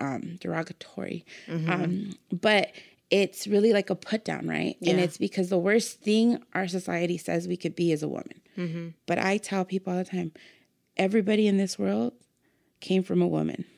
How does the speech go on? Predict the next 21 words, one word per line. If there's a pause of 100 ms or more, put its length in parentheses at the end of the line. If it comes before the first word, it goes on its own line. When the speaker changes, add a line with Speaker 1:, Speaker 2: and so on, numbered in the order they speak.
(1160)
Speaker 2:
That's
what
Tupac
said. (220)
Speaker 1:
Right? (180)
That's
Speaker 2:
Yes,
Speaker 1:
what
Speaker 2:
he (100)
Speaker 1:
Tupac
Speaker 2:
did.
Speaker 1:
said. (120)
Speaker 2:
Mm-hmm. (1120)
Speaker 1:
And
it's
really
like, (360)
we
have
to
value